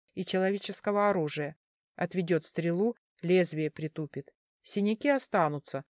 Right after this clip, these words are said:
но кровь не прольется. Плащ не рвется и не пачкается. На заказ был сделан. Я долго мастера искала».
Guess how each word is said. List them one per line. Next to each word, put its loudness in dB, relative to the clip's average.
но 2
кровь 0
не 2
прольется. 0
Плащ 0
не 2
рвется 0
и -2
не 0
пачкается. -2
На 2
заказ 0
был -4
сделан. -6
Я 0
долго 2
мастера -2
искала». -6